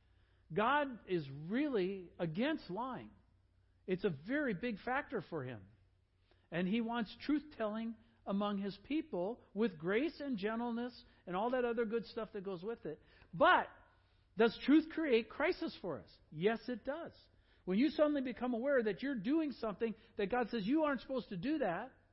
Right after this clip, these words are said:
You're running against me. This is me you're talking to. This isn't Steve, or this isn't just, this is, you and I have a truth crisis." Now, another way that works is sometimes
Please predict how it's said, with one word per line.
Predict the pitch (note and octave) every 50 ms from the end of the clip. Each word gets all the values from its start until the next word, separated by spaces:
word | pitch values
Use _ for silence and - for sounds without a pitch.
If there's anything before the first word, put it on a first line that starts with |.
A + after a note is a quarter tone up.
| _ _ _ _ _ _ _ _ _
You're | - F3 A#3 C4+ C4
running | A3 F#3+ G3 B3 C#4+ D#4 D#4+ D#4+ D4+ C#4+
against | C4 A3+ A3+ A#3+ B3 G#3+ - - A3+
me. | A#3+ B3+ A3+ F#3 F#3+ A3 C4+ C4+ - - _ _ _ _ _ _ _ _ _ _ _ _ _ _ _ _ _ _ _ _ _ _ - D3+
This | D#3+ C4+ D4+ -
is | - D#4+ A3 G3
me | A#3+ D4+ F4 F#4
you're | E4 D4 A#3+
talking | - - G#3+ G3+ F3+ - G#3 G3 D#3
to. | - A3+ B3 B3+
This | A#3 B3 A3+ -
isn't | D4 C#4+ A#3+ C4 C4+ C4+ A#3 - - _ _ _ _ _ _ _ _ _ _ _ _ - - -
Steve, | - A#3+ B3 A#3+ A#3 B3 C#4 D4 C#4+
or | A#3 A3 A3
this | A#3 A#3+ A#3 B3+
isn't | B3+ G3+ A3 A#3 A#3 G3+ G3
just, | G3 A3+ A3+ - - - - - - - - -
this | F3 G#3+ C#4+ C#4 -
is, | D#4 C#4+ A3+ G3 G#3 - - - - - -
you | - F3+ G#3 C#4 D#4+ D#4
and | D4 C#4
I | B3+ C4 C4+
have | A#3 G#3 A3 A3+ A#3+ A3
a | G3+
truth | - - C#4 D#4 -
crisis." | - - A#3 A3+ F3+ - - C#3 - - - - - _ _ _ _ _ _ _ _ _ _ _ _ _ _ _ - -
Now, | G#3+ A#3 B3
another | A#3 B3 D4+ E4 E4+
way | D4+ C#4 C4+
that | A#3+ A#3+ A#3 G#3
works | G#3 G#3+ A3 G#3+ -
is | G#3 -
sometimes | - C4+ D4 C4+ C4+ C4+ B3+ -